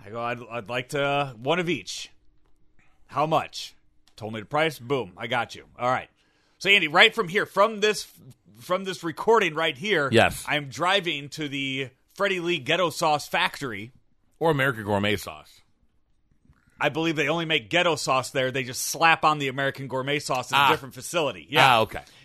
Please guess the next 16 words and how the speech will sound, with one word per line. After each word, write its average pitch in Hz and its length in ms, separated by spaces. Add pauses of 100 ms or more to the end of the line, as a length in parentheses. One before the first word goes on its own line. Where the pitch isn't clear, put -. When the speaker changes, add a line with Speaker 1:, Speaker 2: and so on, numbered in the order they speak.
Speaker 1:
Yeah. 127 280 (1200)
And, 139 200
Andy, 160 260
I'm 139 140
picking 151 280
up 139 160
two 190 340 (140)
gallons 139 840 (2000)
of 123 280 (140)
Freddie 160 340
Lee 139 200
Ghetto 120 320
Sauce. - 560 (140)
Speaker 2:
I 113 80
mean, 127 320
it's 120 220